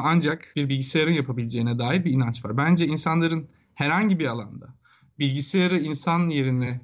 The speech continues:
kullanmak için çabalamalarının temel sebebi bu. Bu o ideale ulaşmak, o ideal,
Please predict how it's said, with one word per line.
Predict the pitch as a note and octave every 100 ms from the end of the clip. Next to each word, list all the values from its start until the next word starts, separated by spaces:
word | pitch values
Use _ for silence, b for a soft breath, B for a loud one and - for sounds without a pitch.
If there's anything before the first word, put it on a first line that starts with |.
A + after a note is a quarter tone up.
| - -
kullanmak | C#3 C3+ C#3 C#3 - -
için | C3 C#3 A#2+ -
çabalamalarının | C#3+ C3+ C#3 C#3 C3+ C3 B2
temel | - D3 F3+
sebebi | - B2+ D#3+ C#3+
bu. | A2+ -
Bu | D#3 E3+ -
o | D#3+
ideale | D#3 D3 D#3 D#3
ulaşmak, | E3 A2 A2 - A#2+ A#2+
o | C3+ C3 - -
ideal, | C3+ D3 D3